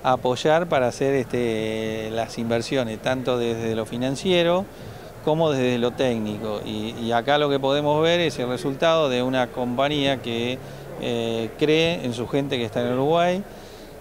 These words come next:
que, que tiene los recursos, eh, técnicos para poder obtener un elevador de estas características y con esta tecnología,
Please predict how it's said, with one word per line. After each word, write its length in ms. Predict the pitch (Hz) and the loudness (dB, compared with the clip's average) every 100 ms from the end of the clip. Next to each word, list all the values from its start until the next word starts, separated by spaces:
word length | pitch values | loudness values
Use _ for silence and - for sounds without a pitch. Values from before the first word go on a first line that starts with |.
| - | -8
que, 720 | - 123 120 117 113 113 110 104 | -2 0 2 0 0 -2 -4 -4
que 120 | 131 | -4
tiene 260 | 120 147 156 | 0 0 2
los 160 | 139 | 0
recursos, 680 | 131 123 135 120 127 123 110 - - - - - - 135 | -2 -2 -2 0 -2 0 -2 -8 -18 -18 -18 -18 -14 -10
eh, 280 | 123 113 110 | -8 -8 -6
técnicos 600 | - 175 160 143 131 127 | 2 2 2 0 0 0
para 500 | 120 117 110 110 110 107 | 2 2 2 0 -2 -4
poder 320 | - 120 127 131 | -6 -2 0 0
obtener 440 | 120 120 120 123 | -2 -4 -4 -2
un 140 | 123 117 | -2 -2
elevador 500 | 113 113 117 127 123 | -2 0 0 0 0
de 220 | 117 117 | -2 -2
estas 240 | 117 117 | -4 -8
características 920 | - 117 110 120 127 123 143 135 131 | -6 -6 -4 -2 -2 -2 -2 0 0
y 40 | 117 | -2
con 200 | 113 117 | -6 -6
esta 260 | 117 117 | -6 -8
tecnología, 760 | 113 113 117 117 117 139 143 | -8 -6 -4 -4 -2 -2 0